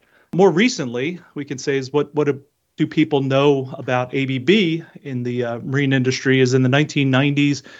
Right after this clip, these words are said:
we introduced the Azipod, which was electric propulsion that provided, uh, steerable solutions. So it provided, uh, increased maneuverability and increased reliability to, uh, to large vessels that,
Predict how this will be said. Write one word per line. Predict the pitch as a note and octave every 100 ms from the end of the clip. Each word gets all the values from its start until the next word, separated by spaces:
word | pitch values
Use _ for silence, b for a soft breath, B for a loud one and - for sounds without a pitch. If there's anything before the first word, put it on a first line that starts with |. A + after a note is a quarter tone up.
| B
we | - C#3
introduced | D3+ D3 D3 C#3+
the | C#3 C#3
Azipod, | C3+ C3 A#2 A2+ F#2+ G2 - b b b b
which | - C#3
was | D#3 C3+
electric | C#3 D3+ - E3
propulsion | E3 - D#3 E3 G3+ G3 F#3 -
that | C3+
provided, | D3 C3 C3+ C#3+ C3+ C3+ B2+ - -
uh, | C3 B2
steerable | - - E3+ E3+ E3
solutions. | D#3 - C3+ C#3+ C#3+ G3 G#3+ A3 - b b -
So | - C3
it | C3 C3
provided, | C3 C#3 C#3+ C3+
uh, | B2+ C3
increased | C#3 - F3+ E3+
maneuverability | D3 D#3 D3 B2+ A2+ C#3+ D#3 E3
and | - C3 B2+ - -
increased | B2+ D3+ D#3
reliability | - B2+ B2+ A#2 A#2 C3+ D#3+ G3 b b b b -
to, | - B2+
uh, | B2 B2
to | -
large | B2 C3+ D3+ C3
vessels | C3+ D3 - F3 E3+
that, | C3+ C3+ C3 -